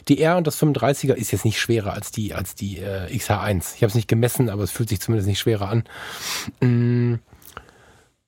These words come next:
keine Ahnung, das werden wir wahrscheinlich eher Ende neunzehn, Anfang zwanzig sehen, wenn ich dann wieder ein bisschen mehr das Ding in der Hand habe. Ähm, im Moment ist alles cool.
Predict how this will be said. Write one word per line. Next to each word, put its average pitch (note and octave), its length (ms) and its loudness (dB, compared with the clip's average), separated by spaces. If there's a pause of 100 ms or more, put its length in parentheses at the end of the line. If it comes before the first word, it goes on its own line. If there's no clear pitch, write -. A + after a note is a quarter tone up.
keine F3 240 4
Ahnung, E3 220 4
das G#2 160 0
werden C#3+ 280 6
wir D#3 400 2
wahrscheinlich C#3 480 2
eher D#3 320 4
Ende D#3 220 4
neunzehn, D3 360 2
Anfang C3 260 2
zwanzig D#3+ 340 2
sehen, B2+ 240 4
wenn C3 60 4
ich B2 80 -2
dann B2+ 160 4
wieder C3 140 4
ein B2 100 2
bisschen C#3 220 2
mehr C3+ 100 4
das A#2+ 100 -2
Ding C3 140 4
in B2 80 2
der G#2 80 2
Hand D#3+ 180 2
habe. A2+ 300 0 (1000)
Ähm, G#2+ 580 2 (680)
im D3+ 100 6
Moment D#3 260 4
ist E3 100 0
alles C#3 280 0 (120)
cool. C4 300 4